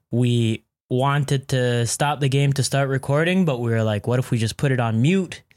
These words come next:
and then have the <laughs> game playing next to the camera?" And, uh, that's kinda what's happening right now. And to be quite honest, man, I don't want Brooklyn to win. I don't.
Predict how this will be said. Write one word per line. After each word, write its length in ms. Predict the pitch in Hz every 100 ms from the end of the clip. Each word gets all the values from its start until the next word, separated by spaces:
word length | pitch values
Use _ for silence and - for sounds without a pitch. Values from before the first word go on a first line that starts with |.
| _ - -
and 100 | 127
then 120 | 120 113
have 260 | 135 131
the 80 | 120
<laughs> 140 | 117 135
game 360 | 190 156 147 - - - - -
playing 640 | 143 143 135 131 123 113 - _ _
next 340 | 123 139 143 -
to 40 |
the 80 | 120
camera?" 600 | - 170 175 147 135 123 _ _ _ _
And, 640 | - 110 107 110 110 110 107
uh, 320 | 110 107 107
that's 180 | 120 165
kinda 220 | - 214
what's 120 | 214 -
happening 360 | 180 185 185 180
right 140 | 175
now. 160 | 170 170
And 80 |
to 80 | 156
be 100 | 185
quite 260 | 254 254 247
honest, 320 | 240 247 -
man, 280 | 240 240 233 _ _ _ -
I 180 | 147 208
don't 160 | 220
want 220 | 214 208
Brooklyn 360 | 175 185 190 180
to 40 | 165
win. 300 | 151 170 90 _ _ _ _
I 100 | 123
don't. 400 | 120 113 151 143